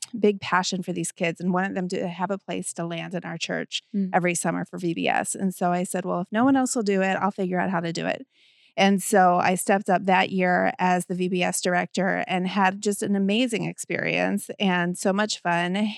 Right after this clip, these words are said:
Speaker 1: And that was my first and last year to direct V B S in that building, because then we just sold that church building and we rented for the next five years. So for five years, we had no vacation Bible school program 'cause we had nowhere to do it.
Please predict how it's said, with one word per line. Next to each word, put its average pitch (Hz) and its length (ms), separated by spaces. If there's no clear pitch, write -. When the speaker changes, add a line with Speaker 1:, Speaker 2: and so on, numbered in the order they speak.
Speaker 1:
And 185 360
that 196 280
was 202 180
my 180 160
first 285 460
and 185 200
last 214 440
year 202 420
to 214 120
direct 190 300
V 214 140
B 196 140
S 180 200
in 185 120
that 185 220
building, 240 400
because 190 280
then 190 140
we 185 100
just - 220
sold 220 240
that - 140
church - 300
building 92 400
and 185 120
we 190 80
rented 190 360
for - 80
the 175 80
next 170 240
five - 200
years. - 440
So 196 240
for 190 160
five 240 300
years, 196 520
we 208 160
had 190 220
no 226 180
vacation 254 420
Bible 190 280
school 202 200
program 196 380
'cause 214 180
we 220 80
had 214 100
nowhere 208 260
to 202 120
do 247 240
it. - 260